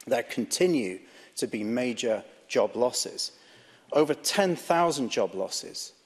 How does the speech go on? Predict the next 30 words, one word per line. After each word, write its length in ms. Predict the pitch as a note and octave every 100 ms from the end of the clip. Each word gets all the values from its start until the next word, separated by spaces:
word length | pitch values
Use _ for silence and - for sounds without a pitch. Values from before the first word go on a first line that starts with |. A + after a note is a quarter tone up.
| -
in 80 | G#2+
the 80 |
oil 120 | A2 G#2
and 80 |
gas 220 | F#2 G2 -
sector 400 | - G2 - A2
over 160 | F#2+
the 80 | F#2
last 440 | G2+ G#2 - -
year, 240 | G#2+ G2 E2+ - _ _ - - -
in 120 | C3
a 40 | C#3
sector 360 | - D3+ -
which 200 | C3 -
employs 560 | C#3 - - E3 D3 A#2+
directly 520 | B2+ C3+ D#3 A#2+ F#2+
just 300 | A2 G2 -
over 200 | A#2+ G#2
thirty 420 | - C3+ C3+ -
thousand, 600 | A2+ F#2 D#2+ - - - - - - - -
with 160 | B2+
nearly 260 | C#3+ D3 C#3
three 360 | - - F3+ D#3+
quarters 520 | - E3+ D#3 - C3
of 120 | G#2
workers 640 | G2+ F#2+ - G2+ F#2+ - - - - - _ -
now 260 | A#2 C#3 D3
employed 600 | B2 - C3 A#2 A2 A2 - -
ad 220 | C3+ B2 -
hoc 420 | C#3+ A2+ -